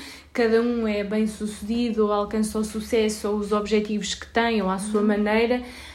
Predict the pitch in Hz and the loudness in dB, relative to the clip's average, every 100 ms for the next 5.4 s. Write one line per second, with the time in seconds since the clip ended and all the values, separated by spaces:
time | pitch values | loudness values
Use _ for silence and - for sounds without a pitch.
0 | - 220 240 240 240 - - - 233 226 | -2 2 4 4 2 -2 -6 -2 2 6
1 | 226 226 220 220 220 214 - 226 220 254 | 6 4 4 4 2 2 0 0 2 2
2 | 240 - - 254 254 240 247 - 247 240 | 2 0 2 4 6 4 -2 2 2 4
3 | 220 233 247 226 220 233 226 226 220 214 | 2 0 0 2 2 0 0 2 0 2
4 | 233 247 - 233 220 226 226 233 220 254 | 2 2 2 2 2 2 0 0 0 0
5 | 240 240 247 | 0 0 0